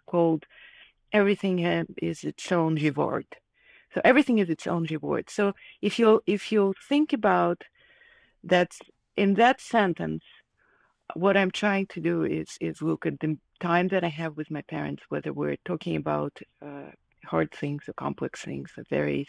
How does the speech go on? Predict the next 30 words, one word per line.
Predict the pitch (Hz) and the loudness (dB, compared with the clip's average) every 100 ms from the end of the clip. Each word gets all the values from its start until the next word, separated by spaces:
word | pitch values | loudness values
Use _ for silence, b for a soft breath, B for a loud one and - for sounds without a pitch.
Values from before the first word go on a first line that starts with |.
| - | -8
simple | 147 143 139 | -6 -6 -8
things | - 135 135 - | -10 -12 -10 -10
like | 85 - | -12 -10
what | 135 - - _ _ _ - | -10 -10 -10 _ _ _ -6
they're | 180 185 | 2 4
going | 180 180 165 | 6 2 0
to | - 170 | -6 -8
cook | - 175 - | -4 -4 -4
or | 156 135 | -8 -8
I'm | 147 165 175 | -6 -6 -6
going | 160 156 - | -6 -10 -12
to | - | -14
cook | - - - | -12 -14 -14
or | - - b b b b b b b b b b _ _ - - _ - - | -16 -18 b b b b b b b b b b _ _ -20 -20 _ -20 -6
anything, | - 302 277 - - - | 2 2 2 -2 -14 -8
language, | 165 214 226 214 - | -2 0 0 -2 -2
whatever | 185 247 302 | 4 6 8
we | 285 269 | 6 2
touch, | - 196 160 - - - _ _ | -2 -2 0 -2 -8 -18 _ _
I'm | 190 180 185 | -4 -2 -2
trying | - 190 180 180 | -2 -2 -2 -4
to | 170 | -8
find | 170 160 156 | -6 -4 -4
the | 151 151 | -6 -8
reward | - 147 151 - | -6 -4 -4 -6
in, | - 151 - | -10 -10 -12
in | 147 139 139 | -14 -14 -10
that, | 143 143 139 - - _ _ _ _ _ _ _ _ _ _ - - _ _ | -6 -6 -6 -12 -20 _ _ _ _ _ _ _ _ _ _ -20 -20 _ _
in | 170 160 | 0 2
that | 156 - | 0 -2